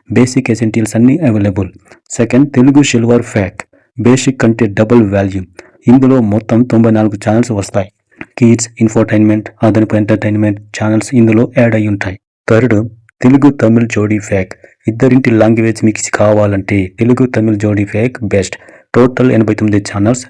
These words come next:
రెండు భాషల్లో కూడా. Entertainment and movies lovers-కి పర్ఫెక్ట్.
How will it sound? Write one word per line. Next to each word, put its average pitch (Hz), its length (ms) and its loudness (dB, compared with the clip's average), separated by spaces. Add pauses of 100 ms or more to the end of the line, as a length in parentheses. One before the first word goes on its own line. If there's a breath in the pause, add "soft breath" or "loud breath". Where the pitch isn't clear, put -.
రెండు 113 220 0
భాషల్లో 104 440 -2
కూడా. 98 300 -2 (340 loud breath)
Entertainment 110 680 -2 (240)
and 107 180 -2 (300 loud breath)
movies 117 320 4 (100)
lovers-కి 107 540 0
పర్ఫెక్ట్. 104 560 -4